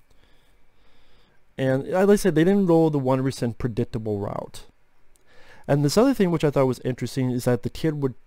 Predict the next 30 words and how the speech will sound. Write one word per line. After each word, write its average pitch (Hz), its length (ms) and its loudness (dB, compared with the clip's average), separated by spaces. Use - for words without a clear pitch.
go 139 180 4
to - 160 -6
the 120 100 -2
juvie 156 400 -4
hall 110 280 -2
that 107 140 -4
the 104 60 -10
two 131 220 -6
bullies 117 440 -2
are 104 140 -2
at, 101 340 -8
and 131 340 -2
for - 200 -4
months 160 400 -2
he 151 80 -2
would 139 100 -4
just 135 180 -4
go 127 180 0
there, 139 340 -2
talk 127 220 -2
on 143 80 2
the 143 40 -4
phone, 131 480 -4
and 131 120 -4
be 131 140 0
like, 123 340 0
"You 117 80 -6
kill 160 200 -2
my 139 100 -2
brother. 120 460 -6